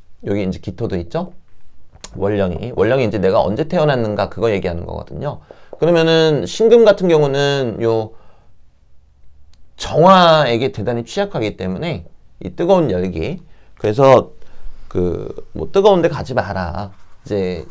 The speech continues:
이런 식으로 말씀을 드리게 된다라는 거죠. 어, 그리고 이제 반대로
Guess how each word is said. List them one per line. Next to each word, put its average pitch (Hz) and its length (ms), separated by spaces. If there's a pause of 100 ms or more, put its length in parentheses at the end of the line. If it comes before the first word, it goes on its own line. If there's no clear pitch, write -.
이런 131 360
식으로 98 680
말씀을 92 400
드리게 104 300
된다라는 95 520
거죠. 73 320 (640)
어, 135 380
그리고 226 240
이제 196 120
반대로 143 680